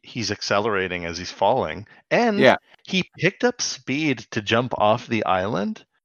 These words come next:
Speaker 1: I wouldn't recommend traveling laterally, like, horizontally, too,
Speaker 2: Mm-hmm.
Speaker 1: because you're, you're adding that to the momentum, the mass of, <laughs> um, the falling object that is a giant gorilla.
Speaker 2: Yet another thing, when you're ten years old, you don't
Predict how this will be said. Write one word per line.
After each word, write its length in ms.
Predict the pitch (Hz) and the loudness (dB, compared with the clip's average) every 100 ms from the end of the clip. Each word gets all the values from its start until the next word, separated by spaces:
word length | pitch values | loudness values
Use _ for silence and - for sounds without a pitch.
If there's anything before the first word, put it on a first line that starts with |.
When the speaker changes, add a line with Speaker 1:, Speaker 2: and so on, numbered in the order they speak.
| _ - | _ -2
Speaker 1:
I 60 | 127 | 2
wouldn't 280 | 147 294 262 | 2 2 0
recommend 600 | 175 170 139 143 135 - | 0 2 4 4 2 -2
traveling 640 | - 123 120 117 107 98 | 2 4 4 2 0 0
laterally, 640 | 95 101 101 101 90 90 90 | 0 2 2 0 -4 -6 -6
like, 140 | 95 - | -10 -6
horizontally, 920 | - 107 92 95 95 - 85 82 80 - _ _ _ _ _ _ _ _ | 0 0 2 -2 -2 -4 -2 -2 -2 -8 _ _ _ _ _ _ _ _
too, 240 | - 104 131 | 2 4 4
Speaker 2:
Mm-hmm. 180 | 233 240 | 2 0
Speaker 1:
because 300 | 117 - 107 | 0 2 4
you're, 160 | 113 - | 2 2
you're 180 | 113 117 | 2 4
adding 360 | 110 113 117 104 | 4 4 4 4
that 400 | 95 104 104 - | 2 2 0 -10
to 160 | - 113 | -4 -2
the 360 | 101 98 95 - _ _ _ _ - | 2 0 0 -6 _ _ _ _ -2
momentum, 640 | 101 92 98 - 143 170 _ _ - | 0 0 0 0 0 -2 _ _ -4
the 80 | |
mass 440 | 95 90 98 151 - | 0 2 2 2 2
of, 180 | 107 - | 2 2
<laughs> 800 | - _ _ _ - - - - | -2 _ _ _ -18 -14 -4 4
um, 360 | 117 104 101 101 | 6 4 0 -2
the 100 | 104 | 0
falling 380 | - 101 95 95 | 4 2 2 -2
object 460 | 87 104 123 - | -2 0 -4 -4
that 140 | 104 92 | -6 -6
is 160 | 90 92 | -6 -8
a 40 | |
giant 360 | 85 90 92 - | -6 -6 -6 -10
gorilla. 480 | 85 87 127 156 - | -8 -6 -6 -8 -8
Speaker 2:
Yet 480 | 147 123 175 214 226 | -6 6 10 10 10
another 460 | 208 185 190 196 185 | 8 8 10 10 8
thing, 720 | - 175 170 135 117 107 101 | 6 4 8 8 6 2 2
when 180 | 113 120 | 4 6
you're 160 | 120 | 4
ten 280 | 113 147 143 | 2 0 2
years 280 | 143 135 120 | 4 4 4
old, 400 | 127 113 87 85 | 6 4 4 -2
you 140 | 92 101 | 0 0
don't 240 | 107 107 | 0 -2